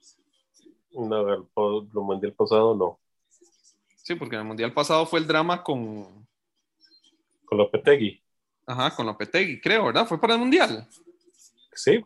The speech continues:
Speaker 1: pero
Speaker 2: Ujú.
Speaker 1: como unos días antes, como dos días antes o algo así.
Speaker 2: Ok,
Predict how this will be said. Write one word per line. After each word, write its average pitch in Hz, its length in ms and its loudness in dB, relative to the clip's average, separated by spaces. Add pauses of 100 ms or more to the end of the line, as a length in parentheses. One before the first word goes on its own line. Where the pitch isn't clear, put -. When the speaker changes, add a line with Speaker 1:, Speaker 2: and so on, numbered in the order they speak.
Speaker 1:
pero 113 180 6
Speaker 2:
Ujú. - 80 -4
Speaker 1:
como 110 240 2
unos 143 200 2
días 175 200 -2
antes, 170 500 -4
como 107 500 -2
dos 113 240 -2
días 165 240 -4
antes 208 440 -6
o 208 100 0
algo 147 120 -6
así. 208 240 -10 (360)
Speaker 2:
Ok, 117 180 -6